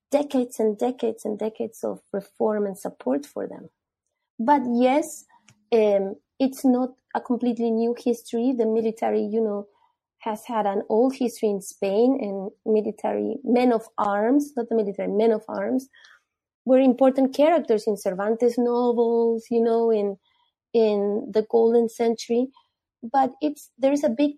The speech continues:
difference between those mil-, that type of men of arms and the eighteenth century type, because there was not a ce-,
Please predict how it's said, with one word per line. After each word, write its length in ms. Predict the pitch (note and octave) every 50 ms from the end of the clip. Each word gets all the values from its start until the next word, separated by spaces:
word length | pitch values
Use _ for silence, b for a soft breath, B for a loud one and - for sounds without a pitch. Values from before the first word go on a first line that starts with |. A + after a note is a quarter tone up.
| _ -
difference 460 | C#4 C#4+ C#4+ D4 - A#3+ A3+ A3 -
between 560 | - A#3 A3 - - - B3 A#3 A3 G#3+ G3 -
those 320 | A3 A3+ B3+ C4+ C4 - C4+
mil-, 260 | C4 C4 B3+ A#3+ - _ - G#3+ G#3+ - _ _ _ _ -
that 280 | B3 C4 C4+ C4+ - -
type 200 | B3+ A#3+ B3 A#3+
of 140 | B3 A#3+ A#3+ -
men 200 | A#3 A3+ A3+ A3+
of 120 | A3+ A3+ - - -
arms 460 | G3+ F#3+ G3 G#3 A3 B3+ C4 C4 - - _ _
and 360 | A3+ A3 G#3 G3+ G3+ F#3+ F#3+ F#3+
the 160 | G3 A3+ - B3+
eighteenth 300 | B3 B3 - A3+ G#3 -
century 440 | - F#3 F3 F3 - F#3 F#3+ F#3 - -
type, 240 | F3+ - - - - _ _ _ _ _ _ _ _ _ _ _ _ -
because 720 | G#3+ A#3+ A#3+ - - C4+ B3+ A#3+ A3+ A3+ A3+ A3 - - - _ _ _ _ -
there 160 | A3 A#3 B3
was 240 | B3 C4+ C4+ C4+ -
not 320 | C4 B3+ B3+ C4+ D4 D4
a 140 | C#4+ C4+ B3
ce-, 280 | B3 - - - C#4+